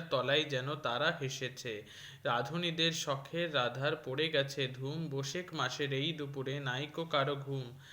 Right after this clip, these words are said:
বাপমা তাদের ঘুমিয়ে আছে এই সুবিধা পেয়ে। বনভোজনে মিলেছে আজ দুষ্টু কটি মেয়ে।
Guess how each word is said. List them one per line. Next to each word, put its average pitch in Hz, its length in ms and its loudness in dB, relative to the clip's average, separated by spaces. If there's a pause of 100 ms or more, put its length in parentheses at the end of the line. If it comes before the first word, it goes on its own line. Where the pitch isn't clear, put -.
(340)
বাপমা 143 500 6
তাদের 160 420 4
ঘুমিয়ে 143 440 -2
আছে 143 320 0
এই 143 220 2
সুবিধা 143 520 0
পেয়ে। 139 340 2
বনভোজনে 147 880 -2
মিলেছে 139 640 -2
আজ 143 240 0
দুষ্টু 139 520 -4
কটি 131 340 -2
মেয়ে। 110 280 -8